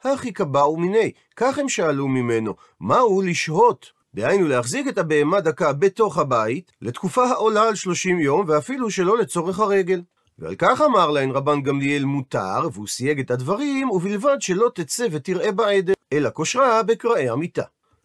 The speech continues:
ואומר תוספות, שלאו דווקא נקט שצריך לכושרה בקרעי המיטה,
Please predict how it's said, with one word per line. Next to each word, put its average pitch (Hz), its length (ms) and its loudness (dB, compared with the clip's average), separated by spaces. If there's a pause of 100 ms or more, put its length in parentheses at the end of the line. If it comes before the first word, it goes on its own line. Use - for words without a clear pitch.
(140)
ואומר 117 340 -2
תוספות, 165 640 0 (240)
שלאו 135 380 -2
דווקא 175 360 0
נקט 143 500 0
שצריך 147 640 -4
לכושרה 135 420 -2
בקרעי 131 380 -2
המיטה, 127 420 -2